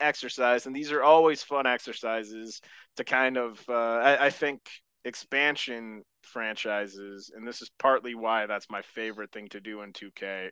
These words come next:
is do, like, franchise mode and then do an expansion, because you really get to put your fingerprints on everything. Like, I don't have to worry about who I,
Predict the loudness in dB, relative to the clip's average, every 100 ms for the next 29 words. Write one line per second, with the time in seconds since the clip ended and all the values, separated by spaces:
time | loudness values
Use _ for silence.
0 | -14 -20 -18 -16 -14 -16 -18 _ _ _
1 | _ _ _ -12 -10 -6 -4 -2 -2 -4
2 | -6 -12 -10 -12 -14 -16 -14 -14 -14 -14
3 | -12 -10 -10 -12 -14 -18 -20 -20 -20 _
4 | -8 0 0 0 -8 -14 -14 -6 0 0
5 | 0 -4 -6 -10 -6 -6 -8 -20 -12 -6
6 | -6 -6 -12 -14 -14 -12 -14 -12 -10 -10
7 | -12 -16 -18 -20 -14 -12 -12 -18 -20 -20
8 | -10 2 4 4 2 6 6 4 -6 -2
9 | -2 -2 -2 -4 -6 -14 -8 -2 0 0
10 | -2 -4 -8